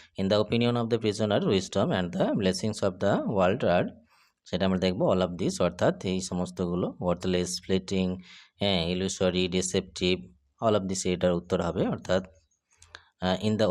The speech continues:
opinion of the prisoner, prisoner এখানে লয়ার, লয়ারের অপিনিয়ন অনুযায়ী wisdom,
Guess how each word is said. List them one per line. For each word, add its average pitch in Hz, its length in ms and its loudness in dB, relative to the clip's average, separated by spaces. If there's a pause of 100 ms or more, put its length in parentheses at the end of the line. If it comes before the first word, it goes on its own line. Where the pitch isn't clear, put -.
opinion 117 440 2
of 117 60 2 (100)
the 120 160 4
prisoner, 98 480 2
prisoner 110 400 0
এখানে 110 180 0 (100)
লয়ার, 104 360 4 (140)
লয়ারের 98 400 4 (120)
অপিনিয়ন 101 360 0 (100)
অনুযায়ী 98 380 2 (380)
wisdom, 98 560 2